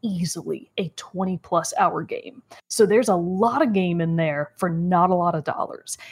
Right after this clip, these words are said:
And I think if you purchase the full game, um, at its standard price, it's still only five bucks. And I will say that this game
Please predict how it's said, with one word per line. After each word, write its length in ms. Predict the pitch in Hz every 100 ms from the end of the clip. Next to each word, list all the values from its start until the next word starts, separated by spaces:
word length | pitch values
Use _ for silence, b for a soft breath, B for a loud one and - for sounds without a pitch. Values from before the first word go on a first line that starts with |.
| B
And 100 | 247
I 80 | 254
think 240 | - 381 427
if 160 | 440
you 80 | 208
purchase 480 | - - 247 - 233
the 120 | 214
full 280 | - 208 202
game, 440 | 185 185 180 180 -
um, 260 | 170 160 156 -
at 200 | 190 190
its 340 | 185 - - - - - - -
standard 520 | - 180 185 185 165
price, 520 | - 175 202 - - _ -
it's 220 | - -
still 440 | - - 233 254 -
only 320 | 214 220 202
five 680 | - - 190 202 214 170 147
bucks. 540 | 180 - - - - - _ _ _ -
And 120 | 190
I 100 | 196
will 140 | 240
say 180 | 262 269
that 160 | 226 190
this 160 | 240
game 400 | - 240 247 247